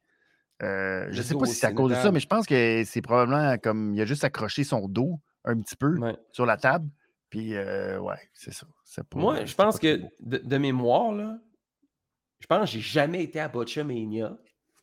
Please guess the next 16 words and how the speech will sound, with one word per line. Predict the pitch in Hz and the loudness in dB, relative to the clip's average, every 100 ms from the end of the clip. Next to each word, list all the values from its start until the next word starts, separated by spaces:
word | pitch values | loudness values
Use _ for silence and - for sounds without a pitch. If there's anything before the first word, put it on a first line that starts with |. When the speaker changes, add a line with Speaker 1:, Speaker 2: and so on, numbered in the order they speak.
| _ _ _ _ _ _ _ _ _ _ | _ _ _ _ _ _ _ _ _ _
Speaker 2:
Tu | - 175 151 | 4 4 4
sais, | |
je, | 120 110 | 2 0
je, | 107 90 | -2 -4
ou | 120 | 2
j'en | 147 113 | 4 4
ai | 113 | 0
raté | 110 139 | -2 0
des | 120 113 | 0 0
affaires, | 107 120 131 | 0 0 -2
là, | 123 | -4
je | |
suis | 117 | -8
pas | - | -6
parfait, | 110 - 127 139 | -6 -6 -4 -2
là. | 131 | -4